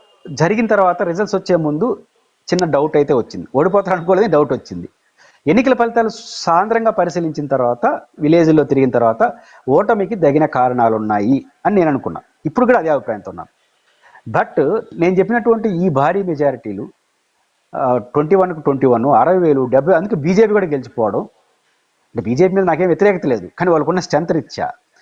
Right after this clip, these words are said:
ఇవన్నీ చూసినప్పుడు నిస్సందేహంగా something is wrong అనేది ప్రజల్లో ఉంది.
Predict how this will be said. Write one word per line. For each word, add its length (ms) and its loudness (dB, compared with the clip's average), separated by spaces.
ఇవన్నీ 540 2
చూసినప్పుడు 640 -2
నిస్సందేహంగా 800 0
something 380 -2
is 160 -4
wrong 240 0
అనేది 600 -2
ప్రజల్లో 480 2
ఉంది. 440 -4